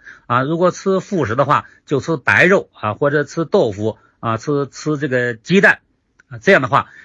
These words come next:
那么我们的健康基本上就没什么问题了啊。这是从食物来源上来讲的话啊，这是一个基本的原则。那么把食物买回家里之后，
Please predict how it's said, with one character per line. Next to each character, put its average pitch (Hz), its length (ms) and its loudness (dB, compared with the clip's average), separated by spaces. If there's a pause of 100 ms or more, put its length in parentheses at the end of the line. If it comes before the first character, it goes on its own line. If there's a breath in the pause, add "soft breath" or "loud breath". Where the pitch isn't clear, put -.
(180 loud breath)
那 160 100 0
么 151 260 0
我 120 200 2
们 147 140 0
的 165 140 2
健 147 300 0
康 127 320 -2
基 175 160 -2
本 139 120 0
上 131 100 0
就 127 100 -4
没 131 100 -2
什 110 80 -6
么 123 100 0
问 151 120 2
题 95 80 -6
了 95 160 -4 (320 soft breath)
啊。 117 160 -2
这 147 140 0
是 143 100 0
从 156 240 -4
食 147 220 -2
物 156 200 0
来 110 200 0
源 143 120 2
上 143 140 2
来 117 100 0
讲 104 160 -4
的 87 60 -8
话 101 220 -4 (260 soft breath)
啊， 107 100 -6
这 120 160 -4
是 117 80 -6
一 127 60 -6
个 123 100 -2
基 160 160 -6
本 127 80 -4
的 104 80 -2
原 98 160 -2
则。 92 180 -8 (800 loud breath)
那 196 120 4
么 208 160 6
把 226 240 6
食 - 220 -4
物 208 320 -2
买 131 240 2
回 180 140 2
家 208 140 4
里 196 120 0
之 165 120 -2
后， 185 280 -2